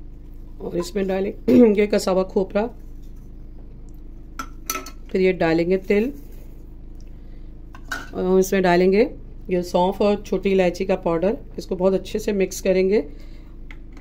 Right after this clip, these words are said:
चलिए देखें,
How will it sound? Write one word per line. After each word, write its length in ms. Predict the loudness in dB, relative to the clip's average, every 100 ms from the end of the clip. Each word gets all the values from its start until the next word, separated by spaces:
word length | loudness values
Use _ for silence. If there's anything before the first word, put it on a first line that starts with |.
| -16 -16 -16 -16 -16 -16 -16 -16 -16 -16 -16 -16 -16 -16 -16 -16 -16 -16 -16 -16 -16 -12 2
चलिए 260 | 6 8
देखें, 380 | 8 6 4